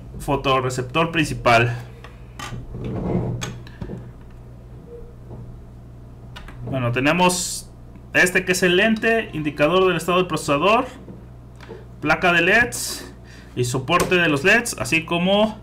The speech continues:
sus cables, un par de tornillos y placa de hombro derecho.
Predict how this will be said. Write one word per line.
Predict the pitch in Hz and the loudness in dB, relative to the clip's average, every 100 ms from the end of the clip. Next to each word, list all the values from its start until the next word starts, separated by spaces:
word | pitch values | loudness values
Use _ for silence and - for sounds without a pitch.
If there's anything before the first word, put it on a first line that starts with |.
| - - - - - - - - - | -18 -20 -20 -20 -20 -20 -20 -20 -10
sus | - 170 170 | -2 -2 0
cables, | 151 147 123 104 - - | 4 6 6 0 -4 -4
un | 135 | 0
par | 160 165 | 2 2
de | |
tornillos | 165 147 135 190 240 233 240 240 - - - | 2 0 0 2 2 2 2 0 -6 -18 -6
y | 226 220 262 - - - - - - | -2 -2 -2 -6 -14 -20 -20 -20 -4
placa | 156 180 180 202 | 2 2 4 4
de | 180 165 | 4 2
hombro | 180 175 180 175 | 2 2 2 2
derecho. | 143 135 135 131 95 | 4 4 4 2 -4